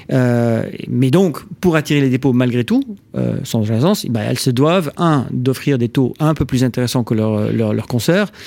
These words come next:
et deux, de passer par des acteurs, euh, simplificateurs, faciles d'accès, euh, comme, comme Cashbee.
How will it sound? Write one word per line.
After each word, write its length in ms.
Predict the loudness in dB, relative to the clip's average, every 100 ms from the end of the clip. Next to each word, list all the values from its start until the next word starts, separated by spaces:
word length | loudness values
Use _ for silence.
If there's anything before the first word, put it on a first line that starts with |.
| -14 -8 -2
et 100 | 2
deux, 220 | 2 2
de 80 | -2
passer 320 | -4 -2 -2
par 200 | 0 -2
des 140 | -2
acteurs, 400 | -2 0 2 2
euh, 600 | 2 0 0 0 -2 -4 -6 -8 -8 -6 -6
simplificateurs, 960 | 0 0 0 -2 -2 0 2 2 2 0
faciles 300 | -2 0 2
d'accès, 540 | 0 0 0 2 0
euh, 40 | 0
comme, 320 | 0 0 0
comme 140 | -2 -2
Cashbee. 300 | -4 -6